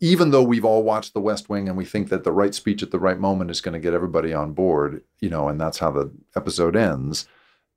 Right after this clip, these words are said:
they're saying, "That's not true." And we as a society need to get over that illusion 'cause it's gonna keep getting us into trouble.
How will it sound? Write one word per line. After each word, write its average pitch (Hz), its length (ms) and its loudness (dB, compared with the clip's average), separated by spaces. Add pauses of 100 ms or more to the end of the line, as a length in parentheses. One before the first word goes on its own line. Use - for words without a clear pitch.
(100)
they're 117 220 4
saying, 104 600 -4
"That's 117 340 2
not 98 280 -4
true." - 380 -4 (180)
And 101 160 -2
we 107 220 4
as 90 120 2
a 95 60 -4
society 98 520 0
need 92 200 -4
to 87 60 -16
get 95 280 2
over 107 440 4
that 90 260 -4
illusion 95 580 -4
'cause 80 160 -14
it's 85 140 -8
gonna 85 200 -6
keep 104 260 -6
getting 87 240 2
us - 120 -6
into 78 160 -8
trouble. - 460 -2